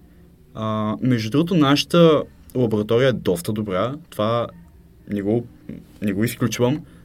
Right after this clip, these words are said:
но, а, лабораторията в, в, в училището в Форса,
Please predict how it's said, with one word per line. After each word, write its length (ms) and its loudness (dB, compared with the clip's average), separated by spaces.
но, 720 -2
а, 420 -8
лабораторията 680 0
в, 120 2
в, 1800 -12
в 100 -6
училището 500 0
в 40 -4
Форса, 460 -2